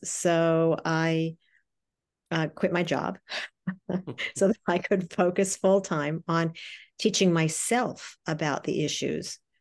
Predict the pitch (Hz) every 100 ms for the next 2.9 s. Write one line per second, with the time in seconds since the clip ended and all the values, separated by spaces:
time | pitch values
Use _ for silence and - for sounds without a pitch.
0 | _ - 147 - 147 143 - 135 135 -
1 | 139 143 147 - 143 139 143 - - -
2 | 139 131 131 - - 147 147 147